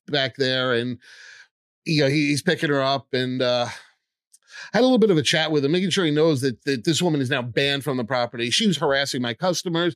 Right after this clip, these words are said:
and I told him that he never made it crystal cre-, clear. I will never, he will never drop any inebriated person off at that bar again. Um, I will go to the state liquor authority and get their taxi license revoked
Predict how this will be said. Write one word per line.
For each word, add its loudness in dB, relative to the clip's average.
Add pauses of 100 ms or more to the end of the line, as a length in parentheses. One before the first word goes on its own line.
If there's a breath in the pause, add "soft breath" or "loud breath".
(240 loud breath)
and 2
I 4
told 2
him 4
that 2 (440 soft breath)
he 2
never 0
made 2
it 2
crystal 0
cre-, -4
clear. 2
I 2
will 2
never, 2
he -2
will 2
never 2
drop -2
any 0
inebriated -4
person -2
off 0
at -6
that -6
bar -2
again. -4 (360 loud breath)
Um, 0
I 0
will -4
go 2
to -4
the -6
state -4
liquor 0
authority 0 (180 loud breath)
and -2
get 0
their -6
taxi -2
license 0
revoked 0